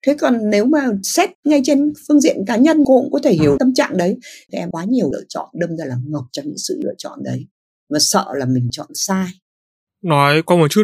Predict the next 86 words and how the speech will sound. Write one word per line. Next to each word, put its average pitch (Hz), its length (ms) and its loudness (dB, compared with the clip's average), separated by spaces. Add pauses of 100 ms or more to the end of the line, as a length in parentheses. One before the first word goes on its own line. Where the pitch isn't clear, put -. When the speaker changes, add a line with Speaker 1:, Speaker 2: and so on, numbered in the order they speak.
Speaker 2:
về 147 140 -2
cái 131 80 -6
sự 143 120 -4
áp 165 100 0
lực 156 180 0
ấy, 165 100 -10 (140)
thì 131 60 -4
em 139 140 -4
đính 139 140 0
chính 151 180 -2
lại 175 100 0
một 147 140 -8
chút 202 240 2
về 127 200 -2
sự - 160 -10
rõ 139 160 -4
ràng, 151 320 -2
tức 160 80 -4
là 143 160 -4
nhiều 127 260 -4
người 127 200 -2
ở 117 60 -6
đây, 139 200 -6 (260)
nói 135 140 -4
cụ 185 140 2
thể 139 80 -2
hơn 147 260 0
là 123 140 -4
Gen 143 180 -4
Z 180 160 -2 (200)
so 160 200 0
với 131 180 2
Gen 139 120 0
X 147 160 0
và 127 80 -4
Gen 131 140 -2
Y 135 220 0
ấy. 139 80 -12 (220)
Tại 120 100 -4
vì 117 300 -6
như 139 120 -8
cô 147 120 0
thấy 117 120 -6
là 131 80 -6
bây 135 140 -2
giờ 120 140 -2
bọn 117 160 -10
em 131 160 -8
có 117 160 -14
quá 123 160 -2
nhiều 165 200 0
cơ 143 180 -2
hội, 143 140 2 (120)
có 120 180 -8
quá 131 140 0
nhiều 170 180 0
sự 139 140 -4
lựa 123 140 -6
chọn, - 180 -8 (260)
thì 127 60 -10
vô 143 160 -4
hình 135 100 -2
chung 143 240 -2
gây 143 100 -2
ra 139 120 -6
những 139 200 -8
sự 135 140 -8
áp 175 140 -4
lực 151 160 0 (240)
giữa 131 200 -4
bạn 160 160 -2
bè 131 120 0
với 120 120 -6
nhau, 135 320 -10 (260)
có 127 120 -12
thể 113 200 -8
do 127 260 -8
chênh 139 200 -2
lệch 127 120 0
giàu 123 140 0
nghèo 123 300 -2
như 135 160 -4
cô 147 120 0
nói 127 180 -2
ở 135 60 -2
đầu, 117 400 -6